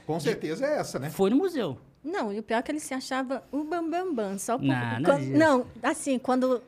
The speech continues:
Speaker 3: era pra olhar aquele, o grandão, o telescópio.
Speaker 2: Não, é, é, essa que é a
Speaker 3: Gente,
Speaker 2: parte mais
Speaker 3: né?
Speaker 2: incrível, tipo, beleza, cara, tranquilo, você faz ali o F R J Astrofísica,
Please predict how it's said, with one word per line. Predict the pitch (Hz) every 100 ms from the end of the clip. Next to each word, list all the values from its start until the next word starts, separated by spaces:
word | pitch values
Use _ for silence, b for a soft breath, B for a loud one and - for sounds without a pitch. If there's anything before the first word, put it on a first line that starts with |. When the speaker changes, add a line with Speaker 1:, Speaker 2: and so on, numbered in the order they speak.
| -
Speaker 3:
era | 214 226
pra | 220 226 214 202 202
olhar | 208 208 214
aquele, | 214 214 208 190
o | 214 214
grandão, | 214 220 220 233 208
o |
telescópio. | 214 196 - 202 196 202
Speaker 2:
Não, | 196 226 175
é, | 180 143
é, | 185 -
essa | - 202
que | 226
é |
a |
Speaker 3:
Gente, | 220
Speaker 2:
parte | 220 -
mais | 226 233
Speaker 3:
né? | 226 240
Speaker 2:
incrível, | 262 254 180
tipo, | - -
beleza, | 156 233 220 160
cara, | - 160 127 - _
tranquilo, | 214 233 165 117
você | 151
faz | - 190 180
ali | 185
o | 180
F | 175 175
R |
J | 147 170 175
Astrofísica, | - 175 170 139 151 165 175